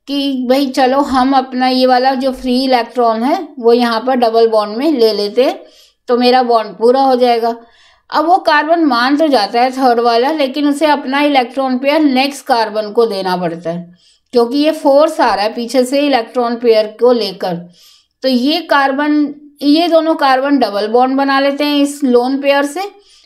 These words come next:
और नेक्स्ट जो पाई इलेक्ट्रॉन है वो शिफ्ट हो जाता है नेक्स्ट कार्बन पर।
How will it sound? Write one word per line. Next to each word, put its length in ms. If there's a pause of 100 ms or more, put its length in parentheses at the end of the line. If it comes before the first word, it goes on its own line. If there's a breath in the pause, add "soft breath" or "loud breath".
(120)
और 140
नेक्स्ट 500
जो 120
पाई 320
इलेक्ट्रॉन 640
है 100
वो 180
शिफ्ट 400
हो 60
जाता 320
है 140
नेक्स्ट 300
कार्बन 480
पर। 320